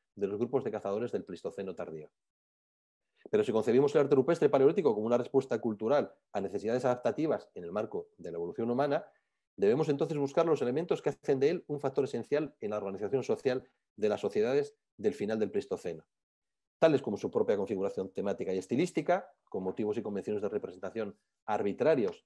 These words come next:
y generalizados y, por tanto, socialmente consensuados, la evidencia de procesos de transmisión de conocimientos e ideologías, como el aprendizaje técnico y la expansión geográfica de temas, técnicas, convenciones e incluso de arquetipos, la evidencia de la conformación de grupos regionales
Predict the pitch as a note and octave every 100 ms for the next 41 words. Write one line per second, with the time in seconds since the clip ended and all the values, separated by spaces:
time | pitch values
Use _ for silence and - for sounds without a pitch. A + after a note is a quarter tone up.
0 | _ F#2+ F#2+ F#2 F#2 F#2 C#3 D#3+ D#3+ A2+
1 | - C#3 D3 - - _ _ _ - G2+
2 | A#2+ B2 A#2+ G#2 F#2 D3+ C#3+ A#2+ B2+ D3+
3 | _ _ _ _ _ _ _ _ _ A#2
4 | A#2+ D3 F3+ E3 D#3+ C#3 D#3+ C#3 B2+ A2+
5 | A#2 D3+ C#3+ B2 A2 B2 C3+ C3+ A2+ G#2+
6 | G#2 D#3 D#3+ G2 _ _ _ _ - F2
7 | E2 F#2 E2 F2+ F2 F#2+ C#3+ D3 G#2 -
8 | _ _ _ G2 - F2 G#2+ G2+ G#2+ A2
9 | G#2 F#2+ F2+ B2 A2 - A#2+ A2+ G#2+ -
10 | _ _ G#2 G2+ - C3 C3 G#2+ G#2 G#2+
11 | G#2+ G2 - F2 D#3 F2+ - _ _ _
12 | _ _ _ _ _ _ G#2+ A#2 C3+ F3+
13 | F3+ E3 D3 C3+ C3 A#2+ E3+ C#3 C#3 D3
14 | B2 A2+ A#2 D#3 G2+ -